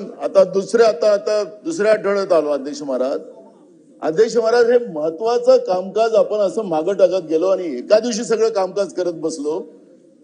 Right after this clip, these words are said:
आणि आता आपण सभागृहात पाहतो, अध्यक्ष महाराज, की सगळ्यांना प्रश्न विचारायचे आहेत, प्रत्येकानं आपल्याला, आपल्या मतदारसंघातले प्रश्न उपस्थित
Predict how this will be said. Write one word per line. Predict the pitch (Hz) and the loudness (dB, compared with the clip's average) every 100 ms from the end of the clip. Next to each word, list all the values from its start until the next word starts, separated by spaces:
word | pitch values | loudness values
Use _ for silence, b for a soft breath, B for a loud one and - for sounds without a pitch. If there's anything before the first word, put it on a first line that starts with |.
| _ - | _ -6
आणि | 170 208 | 0 2
आता | 180 - 214 | 2 4 2
आपण | 214 220 | 4 0
सभागृहात | 185 175 208 226 226 | 2 2 4 4 2
पाहतो, | 190 196 - | 0 -2 0
अध्यक्ष | 208 185 185 202 | -2 -2 -4 -2
महाराज, | 170 156 180 - - - - - - - | 0 2 2 0 -8 -20 -20 -20 -20 -8
की | 170 | -2
सगळ्यांना | 175 180 233 233 | 2 4 4 2
प्रश्न | 226 202 151 214 | 0 -2 -2 -6
विचारायचे | 196 165 185 185 156 190 | -4 2 6 6 2 -6
आहेत, | 202 | -8
प्रत्येकानं | - - 135 135 202 202 196 214 214 - - - - - _ | -12 -16 -14 -8 0 2 4 4 2 0 -10 -20 -20 -20 _
आपल्याला, | 147 156 196 202 202 156 - - 135 143 | -6 0 4 4 2 -2 -10 -18 -12 -6
आपल्या | 147 156 190 | -4 0 2
मतदारसंघातले | 180 165 190 190 196 180 185 | 2 4 2 2 -6 -6 -4
प्रश्न | 165 156 190 | -2 -4 -6
उपस्थित | 170 180 165 | -6 -6 -6